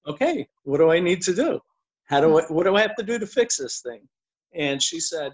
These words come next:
"Well, chemo, radiation, surgery." And I said, "Okay, there's gotta be another way. Let's try that route." And so the funny thing is, is that I, I ended up doing it holistically,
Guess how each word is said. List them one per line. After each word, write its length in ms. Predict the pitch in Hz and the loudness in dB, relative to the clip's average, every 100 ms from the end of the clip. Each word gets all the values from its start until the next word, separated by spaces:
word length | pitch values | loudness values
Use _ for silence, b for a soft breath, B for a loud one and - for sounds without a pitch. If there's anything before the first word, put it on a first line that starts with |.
| - | -12
"Well, 240 | 139 143 _ | -12 -12 _
chemo, 400 | 185 180 185 185 | -12 -8 -6 -4
radiation, 560 | 165 151 156 151 143 135 | -4 -4 -6 -8 -10 -8
surgery." 460 | - - 233 170 147 | -8 -8 -10 -12 -12
And 120 | 143 | -10
I 20 | |
said, 220 | 135 151 202 | -10 -10 -12
"Okay, 260 | 254 175 | -10 -10
there's 300 | 170 160 - - | -8 -10 -10 -8
gotta 160 | 170 | -8
be 140 | 175 190 | -6 -6
another 260 | 190 196 | -6 -6
way. 340 | 180 147 135 135 _ _ _ _ - | -4 -4 -4 -8 _ _ _ _ -4
Let's 200 | 147 - | -4 -4
try 280 | 165 151 127 | -6 -8 -6
that 200 | 135 151 - 123 | -4 -4 -6 -14
route." 220 | 107 - _ - _ _ - | -16 -16 _ -20 _ _ -2
And 300 | 135 131 127 | 2 2 0
so 220 | - 131 | -2 -4
the 80 | 127 | -6
funny 260 | - 143 147 | -10 -8 -6
thing 260 | 151 139 | -6 -6
is, 280 | 143 139 139 | -6 -6 -6
is 100 | 123 | -6
that 120 | 127 | -6
I, 200 | 123 123 - | -6 -6 -8
I 60 | 131 | -8
ended 200 | 139 147 | -4 -4
up 140 | 143 | -4
doing 220 | 143 139 135 | -4 -4 -4
it 100 | 131 | -6
holistically, 840 | 131 151 214 - 123 - 101 | -4 0 0 0 -8 -12 -18